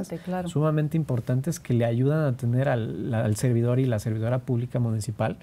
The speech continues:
Speaker 2: y en cualquiera de los rubros, estatal y federal,
Speaker 1: Ujú.
Speaker 2: como herramienta básica para la, la localización de los puntos que se deben de, de contrarrestar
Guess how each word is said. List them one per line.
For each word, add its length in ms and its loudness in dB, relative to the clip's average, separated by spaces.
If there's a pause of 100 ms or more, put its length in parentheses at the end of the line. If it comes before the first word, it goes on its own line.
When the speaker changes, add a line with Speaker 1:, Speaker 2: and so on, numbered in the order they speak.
(520)
Speaker 2:
y 140 4
en 120 2
cualquiera 460 2
de 80 4
los 180 2
rubros, 460 -2
estatal 560 -2
y 40 -2
federal, 580 -2
Speaker 1:
Ujú. 180 -4 (1300)
Speaker 2:
como 280 2
herramienta 520 2
básica 560 0
para 280 0
la, 300 -2
la 200 0
localización 840 0 (640)
de 240 0
los 220 -2
puntos 480 -2
que 220 -4
se 540 -2
deben 260 2
de, 240 0
de 180 0
contrarrestar 920 -2